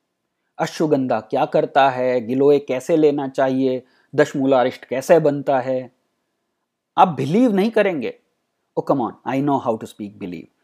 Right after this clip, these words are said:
I'm just putting the feel into the conversation। हाँ, तो आप बिलीव नहीं करेंगे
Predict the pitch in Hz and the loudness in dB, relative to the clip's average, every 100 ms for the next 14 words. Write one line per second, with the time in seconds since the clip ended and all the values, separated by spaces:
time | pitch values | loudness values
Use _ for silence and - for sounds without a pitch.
0 | _ - 139 139 - - 143 151 147 - | _ -12 -8 -8 -8 -6 -2 -2 -2 -4
1 | - 147 143 131 113 110 101 95 92 85 | -4 0 2 2 -2 -8 -12 -14 -14 -16
2 | - - - - _ _ _ _ _ _ | -18 -20 -20 -20 _ _ _ _ _ _
3 | _ _ _ _ _ 156 139 92 - _ | _ _ _ _ _ -2 -2 -4 -14 _
4 | 185 208 180 147 165 233 226 226 254 208 | 4 4 4 0 2 4 4 2 2 2
5 | 170 123 113 | 2 -2 -4